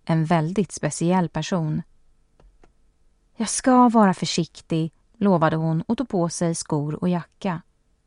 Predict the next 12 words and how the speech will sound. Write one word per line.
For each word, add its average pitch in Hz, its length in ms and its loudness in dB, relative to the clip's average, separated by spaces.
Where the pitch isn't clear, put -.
Mamma 190 300 6
stod 175 200 0
i 175 40 2
hallen 170 400 4
och 170 80 -2
såg 156 220 -2
på. 165 320 -6
Hennes 196 280 4
gula 185 320 4
ögon 165 280 0
var 165 100 0
oroliga. 180 680 -4